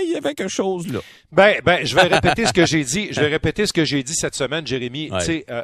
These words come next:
Speaker 2: euh, Carey Price, là, c'est le gars le plus, le plus connu, euh, du Canadien, là,
Speaker 1: Ouais.
Speaker 2: quand tu sors un peu partout, là, à
Speaker 1: Absolument.
Speaker 2: travers la Ligue, c'est, c'est le gars le plus connu. Et c'est le gars sur lequel j'ai entendu le plus de niaiseries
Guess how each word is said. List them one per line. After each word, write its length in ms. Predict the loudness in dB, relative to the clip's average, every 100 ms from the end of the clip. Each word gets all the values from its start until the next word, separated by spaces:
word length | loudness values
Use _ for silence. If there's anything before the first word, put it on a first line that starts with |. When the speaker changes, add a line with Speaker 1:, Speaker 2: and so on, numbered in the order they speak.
| -8
Speaker 2:
euh, 40 |
Carey 320 | -4 0 0 0
Price, 400 | 0 -2 -2 -6
là, 180 | -6 -8 -14 -20 _
c'est 320 | -8 -4 -2
le 140 | -2 0
gars 180 | 2 2
le 160 | 0
plus, 400 | -4 -6 -4 -4
le 220 | -4 -4
plus 160 | -4 -8
connu, 500 | 2 2 2 -4 -10 -10
euh, 140 | -10
du 120 | -8
Canadien, 520 | -6 -4 -4 -6 -6 -4
là, 80 |
Speaker 1:
Ouais. 100 | -4 -4
Speaker 2:
quand 120 | -6
tu 140 | -8
sors 320 | 2 4 4 2
un 60 |
peu 100 | -2
partout, 480 | -2 -2 -4 -10 -4
là, 60 | -2
à 40 |
Speaker 1:
Absolument. 260 | 0 0 0
Speaker 2:
travers 260 | 0 0 0
la 180 | 0
Ligue, 300 | 0 -2 -4
c'est, 160 | -6 -10 -12 -14
c'est 160 | -8 -2
le 80 | 2
gars 100 | 2
le 60 |
plus 180 | 2 -2
connu. 320 | 0 0 -4 _ -20 -20 -20 _ -6
Et 100 | -2
c'est 200 | 0 2
le 140 | 4
gars 160 | 4 2
sur 160 | 2
lequel 280 | 0 0 -2
j'ai 120 | -2
entendu 480 | -2 -2 -4 -6 -6
le 60 | -4
plus 280 | -2 0 0
de 80 |
niaiseries 540 | -2 -4 -8 -8 -12